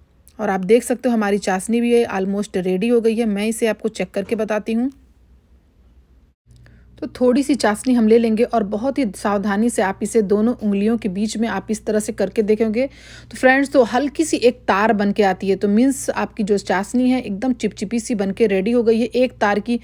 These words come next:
हमें यहाँ पे चाशनी बनाने के तैयार करना है। अब हम क्या करेंगे, गैस की फ्लेम को बंद कर देंगे और जो हमने मिक्सचर बना के रखा है उसमें हम इसे डाल देंगे और इसे हम अच्छे से मिक्स कर देंगे।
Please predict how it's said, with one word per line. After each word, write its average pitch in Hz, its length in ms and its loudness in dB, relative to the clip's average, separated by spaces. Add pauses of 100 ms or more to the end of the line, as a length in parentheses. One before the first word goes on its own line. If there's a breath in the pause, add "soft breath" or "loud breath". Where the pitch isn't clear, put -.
(340 loud breath)
हमें 220 180 4
यहाँ 220 260 2
पे 220 100 4
चाशनी 220 380 0
बनाने 196 340 -2
के 247 120 -2
तैयार 180 360 0
करना 180 280 -4
है। 180 160 -6 (500 loud breath)
अब 220 120 0
हम 262 100 4
क्या 262 140 4
करेंगे, 262 320 2
गैस 208 300 2
की 233 100 -2
फ्लेम 220 280 4
को 220 140 2
बंद 202 220 0
कर 220 180 2
देंगे 214 340 2 (320 loud breath)
और 247 180 2
जो 269 200 2
हमने 247 260 6
मिक्सचर 214 320 2
बना 214 200 2
के 214 120 -2
रखा 208 280 0
है 233 160 0
उसमें 220 300 -2
हम 214 140 2
इसे 202 200 0
डाल 190 260 2
देंगे 226 260 2
और 247 380 0
इसे 247 220 0
हम 220 200 0
अच्छे 285 380 -2
से 277 140 -4
मिक्स 208 300 0
कर 185 160 -2
देंगे। 180 300 -6